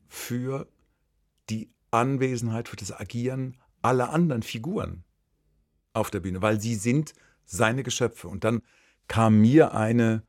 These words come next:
eine, ein Theatererlebnis, was ich mal hatte, war mit Anfang zwanzig, was mich wirklich, äh, tiefst erschüttert hat, nämlich ich habe mal Tadeusz Kantor gesehen.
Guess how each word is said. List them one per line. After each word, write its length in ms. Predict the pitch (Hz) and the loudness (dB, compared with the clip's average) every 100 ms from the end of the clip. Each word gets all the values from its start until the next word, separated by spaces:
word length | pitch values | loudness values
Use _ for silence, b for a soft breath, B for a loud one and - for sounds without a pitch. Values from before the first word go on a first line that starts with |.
| b b b b b b | b b b b b b
eine, 460 | 110 110 107 104 - | -2 2 2 0 -6
ein 160 | 107 | -6
Theatererlebnis, 720 | - 113 113 147 110 110 113 120 | -4 -4 -2 -2 -2 -2 -2 -2
was 140 | 110 | -4
ich 220 | 147 - | -4 -2
mal 120 | 123 | 0
hatte, 240 | 104 113 104 | 0 -2 -2
war 160 | 110 | -4
mit 240 | 95 95 - | -4 -6 -4
Anfang 320 | 104 98 98 | -6 -4 -4
zwanzig, 480 | 101 95 104 110 104 | -2 -4 -4 -6 -6
was 160 | 104 | -4
mich 340 | 101 95 - 107 | -4 -4 -6 -6
wirklich, 560 | 104 104 90 - - | -6 -4 -6 -8 -12
äh, 640 | - - 73 87 - - 151 | -14 -12 -12 -10 -12 -12 -12
tiefst 420 | - 139 135 - | -6 -4 -4 -6
erschüttert 480 | 113 98 - 104 - | -4 -4 -2 -2 -2
hat, 160 | 98 107 | -6 -4
nämlich 220 | 104 92 | -4 -4
ich 60 | |
habe 100 | 101 | -4
mal 100 | 104 | -4
Tadeusz 400 | 101 95 98 98 | -4 -2 -2 -2
Kantor 400 | - 104 104 76 | -2 0 0 -4
gesehen. 460 | 64 62 67 67 85 | -10 -14 -16 -16 -20